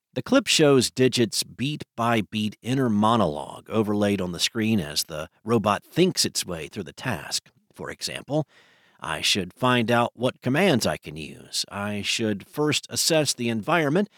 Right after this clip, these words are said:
to see what items and locations are available. And Darth Vader's lightsaber is red, and so the red box is the one I need to move. The tallest tower in the front row is Tower four.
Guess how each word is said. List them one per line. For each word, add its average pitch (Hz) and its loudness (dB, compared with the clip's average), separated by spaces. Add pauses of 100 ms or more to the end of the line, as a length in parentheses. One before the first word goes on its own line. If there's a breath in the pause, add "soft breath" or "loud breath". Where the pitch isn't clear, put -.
(260 soft breath)
to - -12
see 120 2
what 110 2
items 117 0
and 101 0
locations 101 -2
are 95 -4
available. 90 -4 (480 soft breath)
And 127 0 (200)
Darth 202 2
Vader's 143 4
lightsaber 117 2
is 95 -6
red, 170 4 (100)
and 110 -8
so 107 0
the 95 -4
red 120 0
box 131 0
is 113 -8
the 101 -6
one 110 0
I 104 2
need 87 -8
to - -16
move. 87 -6 (320 soft breath)
The - -18
tallest 113 0
tower 104 0
in 104 -4
the 98 -8
front 107 -6
row 98 0
is 85 -6
Tower 69 -10
four. 147 4